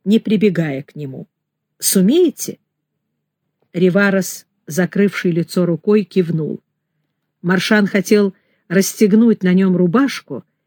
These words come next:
и вдруг обернулся к Рене. «Вы пролили воду, Мартель?» «Нет»,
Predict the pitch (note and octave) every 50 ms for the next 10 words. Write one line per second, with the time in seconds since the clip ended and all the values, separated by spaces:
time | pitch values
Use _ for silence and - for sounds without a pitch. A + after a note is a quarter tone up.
0 | _ _ _ _ - F#3+ G3+ F#3 E3+ B3+ D#4 D4 - C4 G#3+ G3+ A3+ A3 G#3+ A#3
1 | A#3+ A3 - - - G#3+ - - G3 F#3+ F#3+ F3 D#3 B2+ - - _ _ _ _
2 | _ _ _ _ _ _ _ _ _ _ _ _ _ _ _ _ _ _ - D#3+
3 | D#3+ A3+ C4 A#3+ - A3+ B3+ C4+ C4+ B3+ C4 B3 B3+ A#3+ B3 F4 G4+ - C#4 A3
4 | G3 F3+ E3 D3+ - - - D#3 C#3 - - _ _ _ _ _ _ _ _ _
5 | _ _ _ _ _ - E3 E3+ E3+ D3+ D3 F#3+ A3+